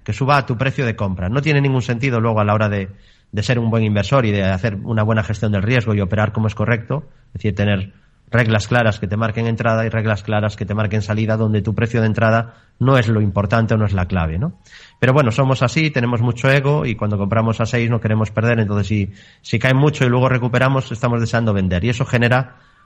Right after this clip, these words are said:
resistencias, ¿no? Cuando un valor ha caído mucho, hay muchos inversores deseando vender si llega a su precio de compra. Dicho esto, pues ahora sí que por fin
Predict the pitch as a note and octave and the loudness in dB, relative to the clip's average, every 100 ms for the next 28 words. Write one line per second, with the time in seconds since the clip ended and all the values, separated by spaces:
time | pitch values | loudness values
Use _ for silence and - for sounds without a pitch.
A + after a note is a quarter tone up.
0 | _ - A2+ A2+ - G2 F2 F2 - B2 | _ -4 -2 -2 -2 -2 -2 -6 -6 -6
1 | A2+ G#2 G2+ G#2 G#2 G#2 G#2+ G#2 A#2 A2 | -2 0 2 2 2 2 0 0 -2 -2
2 | C3 C#3 _ _ _ - G#2+ G#2 G#2+ A#2 | -6 -8 _ _ _ -2 0 0 0 0
3 | G#2+ - A2+ A2+ G#2+ - A2 A2 A2 A2 | 0 2 0 2 0 2 2 2 2 0
4 | - G#2+ G#2+ G#2 - G2+ G2+ G2+ F2+ E2 | 0 0 0 0 -2 -4 -2 -2 -2 -4
5 | D#2+ D2 E2 - _ - - - B2+ A#2 | -6 -8 -12 -16 _ -20 -20 -4 0 4
6 | C#3 - C3+ A#2+ A2 A2 A#2+ A2+ - - | 2 2 -2 -2 2 2 4 2 0 -10
7 | - G#2+ G#2 G#2+ B2+ A2+ G#2 | -8 -6 -4 -4 -2 -2 -4